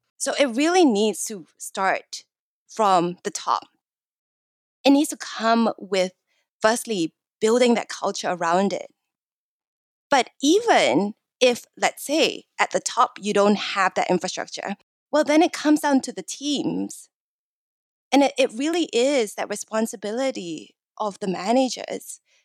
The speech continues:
to create that culture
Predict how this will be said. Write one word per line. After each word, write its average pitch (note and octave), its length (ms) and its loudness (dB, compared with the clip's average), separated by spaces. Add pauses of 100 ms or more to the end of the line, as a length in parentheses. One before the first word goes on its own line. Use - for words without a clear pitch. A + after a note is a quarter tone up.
(120)
to C4+ 160 -4 (160)
create C4 880 0 (400)
that F#3 520 -4 (320)
culture - 360 -4